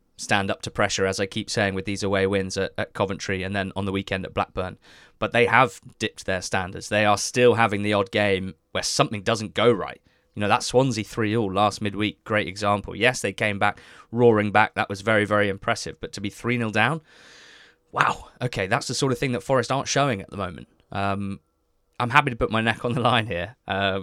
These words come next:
I, there's every chance I could be wrong. Solanke is so good. I do think Forest defence could stand up to him a hell of a lot better than Coventry's and Blackburn's have. Most other defences in the league have struggled with Solanke and Billing, uh, and Anthony off the left and Christie off the right. I think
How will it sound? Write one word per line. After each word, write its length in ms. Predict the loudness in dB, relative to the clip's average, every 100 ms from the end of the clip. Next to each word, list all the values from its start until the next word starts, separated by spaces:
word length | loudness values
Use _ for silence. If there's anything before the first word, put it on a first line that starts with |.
| -6
I, 80 | -8 -4
there's 180 | 0
every 180 | 2 0
chance 300 | 0 0 0
I 60 | -4
could 160 | -4
be 100 | -2
wrong. 220 | 0 0 -2
Solanke 440 | -2 0 0 -2
is 280 | -4 -6 -12 -12
so 360 | -4 0 2
good. 300 | 4 2 2 -8 _ _ _ -10
I 40 |
do 180 | -2 0
think 180 | -2 0
Forest 320 | 4 4 2
defence 360 | 0 0 0 -4
could 140 | -8
stand 260 | -2 -2 -2
up 100 | -2
to 100 | -4
him 140 | -2
a 40 | 0
hell 160 | 0
of 80 | 0
a 40 |
lot 160 | 0 2
better 180 | 2 2
than 220 | -2 -6 _
Coventry's 440 | -2 -2 0 -2 -2
and 100 | -2
Blackburn's 400 | 0 0 -2 0
have. 220 | -2 -2 _ -20 _ -4
Most 300 | 2 2 4
other 160 | 0 0
defences 420 | -2 -2 -2 -4
in 60 |
the 80 | -2
league 160 | 0 -2
have 100 | -4
struggled 280 | -4 -4 -6
with 100 | -6
Solanke 420 | -4 -4 -4 -4
and 80 | 0
Billing, 260 | 0 -2 -10 -20 -20 _ -6
uh, 240 | -6 -4 -4
and 120 | -2
Anthony 380 | -2 -2 -4 -4
off 120 | -4
the 80 | -2
left 280 | -2 -2
and 80 | -10
Christie 300 | -6 -6 -4
off 120 | -6
the 100 | -4
right. 200 | -4 -4 -8
I 60 |
think 300 | -6 -2 -2